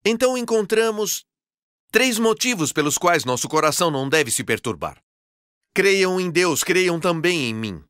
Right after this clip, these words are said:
Se eu for e preparar lugar, eu voltarei e os levarei para mim. Essas são as três jogadas do seu sermão,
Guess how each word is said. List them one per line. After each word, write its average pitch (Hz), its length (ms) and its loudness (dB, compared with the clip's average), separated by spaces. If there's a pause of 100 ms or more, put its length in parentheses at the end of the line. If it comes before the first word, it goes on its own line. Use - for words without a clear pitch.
(880)
Se - 160 -2
eu 175 100 0
for 175 380 0
e 101 120 -6
preparar 127 600 0
lugar, 101 640 -4 (1080)
eu 170 300 2
voltarei 117 920 -2
e 95 80 -6
os 92 140 -8
levarei 117 640 0
para 120 320 -2
mim. 80 320 -12 (880)
Essas 190 260 0
são 220 180 0
as 160 120 -2
três 208 220 0
jogadas 139 480 0
do 123 120 -6
seu 151 160 -2
sermão, 117 500 -4